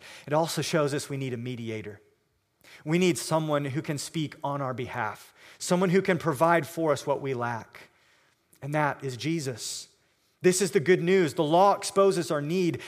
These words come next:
and Christ is able to meet that need. Christ is able to atone for our failures, and he also is able to give us his righteous merits, so that everything that the law demands, we can have. We have it through Christ.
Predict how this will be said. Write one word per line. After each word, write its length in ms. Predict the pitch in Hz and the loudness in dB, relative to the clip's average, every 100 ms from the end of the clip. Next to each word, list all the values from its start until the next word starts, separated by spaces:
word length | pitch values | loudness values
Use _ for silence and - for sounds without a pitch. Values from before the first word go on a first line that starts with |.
| - | -4
and 160 | 175 151 | -2 0
Christ 480 | - 202 226 220 - | 4 6 6 4 0
is 140 | 170 | 4
able 320 | 190 196 190 | 6 6 4
to 140 | 180 180 | 0 2
meet 240 | 190 214 | 2 4
that 200 | 202 156 | 4 4
need. 220 | 160 160 - - - | 0 -4 -6 -12 2
Christ 400 | 196 220 - 185 | 6 6 4 0
is 140 | 170 | 6
able 240 | 202 202 196 | 6 6 2
to 160 | 185 | 0
atone 420 | 170 - 196 226 | 0 2 2 2
for 140 | 214 196 | 2 2
our 80 | 156 | 2
failures, 560 | 190 196 196 190 180 - - - | 4 4 4 2 0 -8 -6 2
and 120 | 185 | 4
he 80 | 185 | 4
also 440 | 180 214 233 208 | 6 6 6 4
is 140 | 185 190 | 6 6
able 240 | 190 190 | 6 4
to 180 | - 170 | 0 -4
give 440 | 120 151 226 247 | -4 0 2 2
us 340 | 202 170 160 - | 4 4 4 2
his 380 | 202 208 180 - - | 6 6 4 -4 -10
righteous 600 | 143 170 175 - 170 - - - | 2 4 4 0 -2 -6 -12 -8
merits, 760 | 151 170 165 131 - - - - _ - - | -2 0 0 -2 -4 -8 -8 -14 _ -20 -2
so 160 | - | 2
that 140 | 175 160 | 2 6
everything 520 | 180 196 214 214 202 | 6 6 2 0 -2
that 100 | 190 | -2
the 100 | 156 | -4
law 240 | 143 143 151 | 0 2 2
demands, 760 | 131 127 139 180 220 - - - _ _ _ _ _ _ - | 0 -4 -4 -6 -8 -10 -12 -16 _ _ _ _ _ _ -10
we 420 | 139 151 147 131 _ _ _ _ | -6 -6 -8 -12 _ _ _ _
can 100 | - | -16
have. 460 | 113 113 101 - - _ _ _ _ _ _ _ | -12 -12 -12 -20 -20 _ _ _ _ _ _ _
We 80 | 123 | -10
have 200 | 101 117 | -6 -6
it 120 | 113 | -8
through 100 | 123 | -14
Christ. 600 | 117 123 110 92 - - | -8 -8 -8 -12 -20 -20